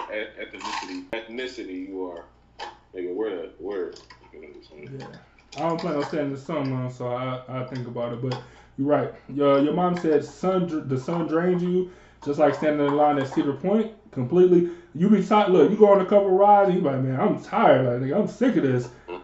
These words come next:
Speaker 2: You know what I'm saying? You get in that car, and then you got all the energy in the world again, 'cause that sun just drained you. You're right.
Speaker 1: Mm-hmm.
Speaker 2: Um, Erica said, uh, "First of all, I know a lot of black folks that just stay out of the sun from fear of getting darker."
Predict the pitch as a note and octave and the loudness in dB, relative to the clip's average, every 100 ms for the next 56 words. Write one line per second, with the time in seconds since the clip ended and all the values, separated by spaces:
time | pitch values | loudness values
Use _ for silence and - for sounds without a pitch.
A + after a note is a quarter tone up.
0 | - D3 D3+ D3+ D#3+ D#3+ D#3+ E3 - - | -4 4 4 4 -2 -2 -4 -6 -16 -20
1 | - C3 D#3+ E3 D#3+ - F3+ F3 E3+ D3 | -16 -4 -2 0 0 0 2 2 4 2
2 | D3 D#3 D3+ D3 D#3 D#3+ D#3+ D#3+ D#3 D3+ | 2 4 6 8 6 4 0 -2 -4 -2
3 | D3+ F3 D#3 C3 C3 C3+ C3 C3 C#3+ D3+ | -2 2 2 0 -4 -6 -6 -6 -8 -6
4 | D#3+ C#3+ B2+ A#2 C3+ D#3+ C3 A#2 A#2+ D#3 | -4 -4 -4 -8 -8 -6 -4 -6 -6 -2
5 | G3 - - - _ - - - E2 E2 | -2 -2 -10 -20 _ -20 -20 -18 -16 -14
6 | F2+ F2+ - C3+ C#3 C3+ C3+ E3+ F#3 F3+ | -14 -14 -6 -4 -2 -4 -4 -2 -2 -2
7 | - E3 D#3 D3+ C#3+ C3+ C3 C3 B2+ - | -4 -2 0 0 2 2 2 0 -4 -10
8 | - C#3 E3 D3+ D3 D3 C#3 D3 C#3+ C3 | -4 -4 -2 2 6 6 4 0 0 0
9 | D3 C#3 C3 C#3+ C#3 C#3+ C3+ C3 B2 C3 | 0 0 0 -2 -2 -2 -2 -4 -6 -4
10 | B2 - - _ _ _ _ _ _ - | -4 -8 -20 _ _ _ _ _ _ -16
11 | - D3 C#3+ C#3 C3 B2 D3 C#3 C3 C3+ | -2 2 2 2 -2 -4 0 0 -2 -6
12 | A#2+ C#3+ C3 B2 C3 B2 C#3+ D3 D3 C#3 | -4 -2 -2 0 -2 -2 -2 0 0 -2